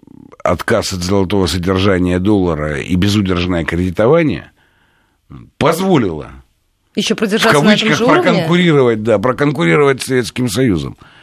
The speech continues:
Speaker 1: Вот. Но уже интересно то, что столкновение Клинтона и Джорджа Буша-старшего в девяносто втором году на выборах,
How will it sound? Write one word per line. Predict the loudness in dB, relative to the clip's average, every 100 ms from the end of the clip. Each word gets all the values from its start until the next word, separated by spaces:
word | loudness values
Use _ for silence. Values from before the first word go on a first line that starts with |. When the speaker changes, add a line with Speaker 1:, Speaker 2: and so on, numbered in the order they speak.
| -20 -20 -4
Speaker 1:
Вот. | 0 0 2
Но | 4 4
уже | 4 2 0
интересно | -2 2 2 2 0 0
то, | 0 0
что | 0 -2 -2 -10 -20 -20 -20
столкновение | -6 -2 0 2 4 4 4 2 0
Клинтона | -2 2 4 4 2 2 2
и | 0
Джорджа | 0 2 4 4 2 0
Буша-старшего | 0 0 0 0 0 -2 -4 -8 -4 0 0 0 -2 -2 -2
в | -2
девяносто | 0 0 -2
втором | -2 0 2
году | 0 0 0
на | 0
выборах, | 0 0 -4 -8 -12